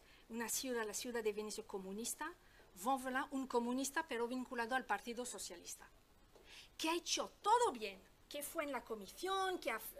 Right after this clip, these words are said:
que, que, que ha promocionado la rehabilitación, y pasó un, un, los motines. Cuando lo vi, el alcalde,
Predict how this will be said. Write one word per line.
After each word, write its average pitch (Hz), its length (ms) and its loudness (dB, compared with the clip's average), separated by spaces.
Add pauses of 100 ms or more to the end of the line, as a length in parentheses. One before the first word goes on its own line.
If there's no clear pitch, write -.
que, 233 220 -6
que, 233 260 -12
que - 120 -6
ha 214 80 -6
promocionado 247 1080 -2
la 233 200 4
rehabilitación, 247 840 0 (640)
y 240 140 -6
pasó 262 500 -6 (120)
un, 226 280 -10 (260)
un, 226 340 -14 (680)
los 208 220 -12
motines. 233 720 -8 (240)
Cuando 294 260 -4
lo 247 140 2
vi, 196 200 -8
el 180 100 -6
alcalde, 185 500 -10